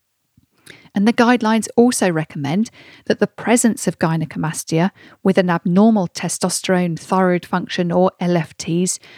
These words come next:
should prompt a referral to endocrinology. Now, if either the beta H C G or alpha fetoprotein are abnormal, then an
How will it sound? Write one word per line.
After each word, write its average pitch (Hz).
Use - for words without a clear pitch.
should -
prompt -
a 214
referral 180
to -
endocrinology. 160
Now, 190
if 190
either 254
the 214
beta 226
H -
C 180
G 202
or 180
alpha 190
fetoprotein 214
are 156
abnormal, 160
then 190
an 190